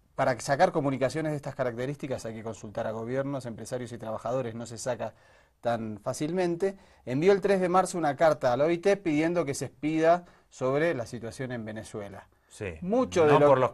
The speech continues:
Speaker 2: no por nada que tenga que ver con los quince empresarios.
Speaker 1: Sí, sí, dice que hay empresarios de al-, eh,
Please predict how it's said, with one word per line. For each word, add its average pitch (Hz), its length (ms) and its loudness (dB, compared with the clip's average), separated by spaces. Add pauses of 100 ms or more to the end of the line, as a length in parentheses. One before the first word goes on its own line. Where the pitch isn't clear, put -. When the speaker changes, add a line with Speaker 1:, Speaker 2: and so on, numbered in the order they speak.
(100)
Speaker 2:
no 139 320 0
por 127 140 2
nada 127 240 2
que 110 100 -4
tenga 117 200 -4
que 107 80 -4
ver 110 160 -2
con 107 160 -6
los 92 120 -8
quince 107 260 -12
empresarios. 90 580 -10
Speaker 1:
Sí, 202 140 0
sí, 175 160 4
dice 185 280 2
que 156 100 4
hay 143 480 4
empresarios 131 640 0
de 117 100 -4
al-, 113 160 -6
eh, 113 560 -12